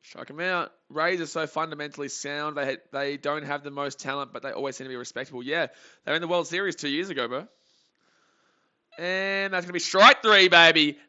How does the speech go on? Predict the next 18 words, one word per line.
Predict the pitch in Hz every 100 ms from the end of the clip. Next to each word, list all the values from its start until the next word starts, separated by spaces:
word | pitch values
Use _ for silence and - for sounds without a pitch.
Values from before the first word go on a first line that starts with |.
| _
Now | 139 180 277
it's | 254
time | - 202 190
for | 160
you | 165
to |
get | 151 165
out | 160
of | 156
my | 151
goddamn | 151 151 151 147
face. | - 160 190 202 185 160 120 104 -
Get | 175 208
out | 233
of |
here. | 220 160 127 104 104 76 101
Get | 131 185 269
walking. | 233 196 165 170